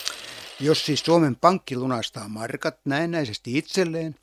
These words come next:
eli markkoja ei varsinaisesti lunasteta, vaan tehdään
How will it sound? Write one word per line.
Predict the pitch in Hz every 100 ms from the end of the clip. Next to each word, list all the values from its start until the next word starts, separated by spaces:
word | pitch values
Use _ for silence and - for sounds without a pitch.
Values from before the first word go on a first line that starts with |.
| - - _
eli | 156 143
markkoja | 127 170 185 - 160 151
ei | 151 147
varsinaisesti | 165 160 160 147 - 156
lunasteta, | 156 220 196 - 147 139
vaan | 156 156
tehdään | 175 170 165